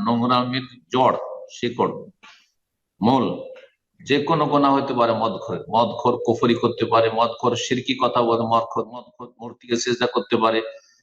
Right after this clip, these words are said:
মদখোর মা বোনের সাথে জেনা করতে পারে। সুতরাং এই খবিস লোকের সাথে সংসার করা জায়েজ নয়,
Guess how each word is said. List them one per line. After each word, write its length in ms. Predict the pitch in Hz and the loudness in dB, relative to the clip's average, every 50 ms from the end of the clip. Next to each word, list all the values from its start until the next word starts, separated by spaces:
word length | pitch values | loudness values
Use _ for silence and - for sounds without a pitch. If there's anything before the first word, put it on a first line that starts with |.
| _ _ - | _ _ 0
মদখোর 500 | 110 120 127 120 - - - - - 117 | 2 4 4 2 0 -2 -2 0 0 2
মা 320 | 101 95 110 113 117 120 | 2 2 2 4 4 4
বোনের 440 | 117 120 123 98 101 120 123 120 117 | 2 2 0 0 0 0 2 2 2
সাথে 300 | 120 - 123 117 123 117 | 0 0 -2 0 0 0
জেনা 280 | 101 107 117 120 127 131 | 2 2 2 2 0 0
করতে 280 | 123 120 110 - 135 | 0 -2 -4 -4 -4
পারে। 300 | 117 117 120 120 120 104 | -4 -2 -2 -2 -2 -4
সুতরাং 680 | 98 - - 127 120 123 120 117 113 110 107 101 95 92 90 - _ _ _ _ _ _ _ _ _ _ _ _ _ _ _ _ - | -6 -4 -4 -4 -2 0 2 2 2 2 0 0 -4 -6 -8 -10 _ _ _ _ _ _ _ _ _ _ _ _ _ _ _ _ -4
এই 240 | - 107 110 113 110 | 0 2 4 4 2
খবিস 520 | - - 117 110 120 139 139 139 135 - | 2 2 0 2 4 6 4 4 2 0
লোকের 300 | 135 123 123 120 - 117 | 0 0 0 2 2 0
সাথে 240 | - - 117 107 113 | 0 0 -2 -2 -2
সংসার 380 | 107 - 113 113 110 - - - | 0 0 -2 -2 0 -2 -4 -2
করা 180 | - 95 95 | 0 2 2
জায়েজ 260 | 92 92 90 87 85 - | 2 2 0 -2 -2 -4
নয়, 180 | - - - | -8 -14 -14